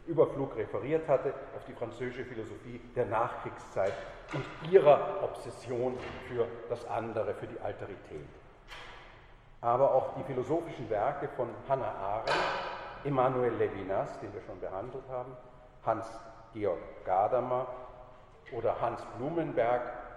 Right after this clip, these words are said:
sind ohne Kenntnis des phänomenologischen Diskurses nur sehr schwer zu begreifen. Und eben auch das Werk von Bernhard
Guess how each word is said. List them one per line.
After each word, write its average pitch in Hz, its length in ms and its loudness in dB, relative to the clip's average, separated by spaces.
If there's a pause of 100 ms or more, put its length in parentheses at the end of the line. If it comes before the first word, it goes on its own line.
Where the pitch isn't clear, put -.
(120)
sind 113 300 -8
ohne 175 300 6
Kenntnis 127 500 -4 (260)
des 107 100 -12 (300)
phänomenologischen 110 880 -4
Diskurses 98 560 -8 (320)
nur 113 140 -4
sehr 123 220 4
schwer 95 340 0 (320)
zu - 120 -12
begreifen. 101 600 -2 (680)
Und 160 300 2
eben 147 320 -2
auch 107 300 4 (400)
das 123 220 -4
Werk 95 220 2 (420)
von 120 180 -4 (160)
Bernhard 110 400 2